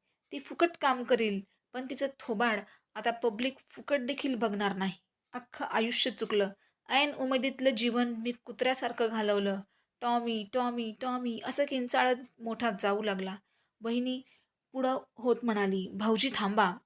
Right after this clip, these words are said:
ही बॅग उचला. हे विष या घरात नको.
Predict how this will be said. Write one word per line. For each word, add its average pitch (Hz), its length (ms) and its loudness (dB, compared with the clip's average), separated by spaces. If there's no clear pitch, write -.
ही 277 180 -4
बॅग 277 260 6
उचला. 208 380 0
हे 294 140 4
विष 285 360 0
या 254 120 0
घरात 247 340 6
नको. 208 380 0